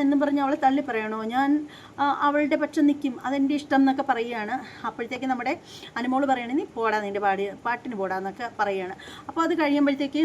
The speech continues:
നമ്മുടെ, ആ, നമ്മുടെ നെവിൻ വിളിച്ചിട്ട്, ആ, നമ്മുടെ ജിസേലിൻ്റെ കൂടെ പറയുകയാണ്. അപ്പോൾ ആ ഒരു സമയത്ത് ഒരു, അവരുടെ ആ ഒരു ഗ്രൂപ്പ് ഉണ്ടല്ലോ,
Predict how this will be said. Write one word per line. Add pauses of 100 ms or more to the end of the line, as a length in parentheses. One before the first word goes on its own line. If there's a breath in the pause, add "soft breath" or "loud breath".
നമ്മുടെ, (460)
ആ,
നമ്മുടെ (180)
നെവിൻ
വിളിച്ചിട്ട്, (460 loud breath)
ആ,
നമ്മുടെ
ജിസേലിൻ്റെ
കൂടെ
പറയുകയാണ്.
അപ്പോൾ
ആ (140)
ഒരു
സമയത്ത്
ഒരു, (420)
അവരുടെ
ആ
ഒരു
ഗ്രൂപ്പ്
ഉണ്ടല്ലോ,